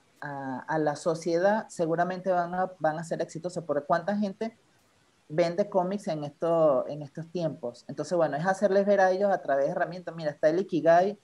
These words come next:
que me parece una herramienta extraordinaria para que ellos vayan como que descubriendo sus talentos, dónde están, dónde se sienten cómodos.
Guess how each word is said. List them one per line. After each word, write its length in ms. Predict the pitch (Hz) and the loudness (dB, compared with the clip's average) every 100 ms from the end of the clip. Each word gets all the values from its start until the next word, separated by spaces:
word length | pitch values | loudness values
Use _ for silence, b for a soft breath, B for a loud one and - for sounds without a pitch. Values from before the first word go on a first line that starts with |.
| b b - | b b -2
que 60 | |
me 100 | 156 | 0
parece 300 | 156 143 151 | 2 0 -2
una 100 | 180 | -6
herramienta 380 | 180 165 143 147 | -4 -4 -6 -10
extraordinaria 800 | 165 - 156 135 139 165 180 202 202 | -8 0 0 0 -4 -4 -2 -2 0
para 220 | 147 143 | -2 -2
que 80 | 151 | -4
ellos 180 | 147 165 | -4 0
vayan 240 | 165 175 | 0 0
como 280 | 170 165 131 | -6 -6 -6
que 100 | 135 | -4
descubriendo 540 | 135 - 135 131 139 165 | -4 -4 -6 -4 -4 -8
sus 200 | 175 - | -8 -4
talentos, 480 | 131 151 139 135 | -2 -2 -6 -8
dónde 280 | 131 165 151 | -8 -6 -6
están, 360 | 160 - 165 160 | -8 -4 -2 -2
dónde 220 | 147 160 | -4 -6
se 100 | 165 | -12
sienten 320 | - 135 147 | -12 -10 -10
cómodos. 800 | 151 160 170 160 160 156 156 156 | -2 0 2 2 2 2 2 -2